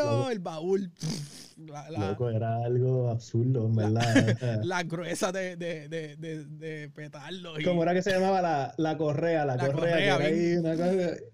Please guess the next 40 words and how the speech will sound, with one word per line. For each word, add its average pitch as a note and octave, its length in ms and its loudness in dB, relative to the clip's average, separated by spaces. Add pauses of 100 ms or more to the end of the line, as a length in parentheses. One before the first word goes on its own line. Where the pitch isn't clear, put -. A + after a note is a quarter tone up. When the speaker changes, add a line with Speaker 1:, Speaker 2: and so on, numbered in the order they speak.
Speaker 1:
Diablo, G2+ 560 -2
qué G#2 140 0
Speaker 2:
Bueno, G#2+ 60 0
Speaker 1:
exageración. G#2+ 760 2
Speaker 2:
<laughs> - 280 2
eso, G3 220 -2
entonces, F#3 380 -4
yo E3+ 100 -10
recuerdo F3 520 -6
ahora D#3+ 140 -8
que G3+ 80 -18
tú F3 80 -18
dices D3+ 320 -12
eso, D3 140 -16 (600)
unas D#3 220 -6
navidades E3+ 420 -6
en D#3+ 80 -6
Puerto D#3+ 280 -10
Rico F3 240 -10
donde D3+ 180 0
mi C#3+ 100 0
papá, C#3+ 440 -12 (420)
este, D#3 460 -10 (180)
para E3+ 100 -10
ese G3+ 100 -8
tiempo G#3 240 -6
mi E3+ 100 -6
papá, D#3 280 -8
ellos E3 160 -6
hacían F#3 240 -10
unas F#3 160 -8
actividades, E3 680 -10
unas C#3+ 160 -8
fiestas D3 280 -8
reyes C#3+ 400 -6
y C3+ 40 -8
unas C#3+ 160 -8
cosas, D3+ 280 -12
por C#3 160 -12
ende, C#3+ 320 -8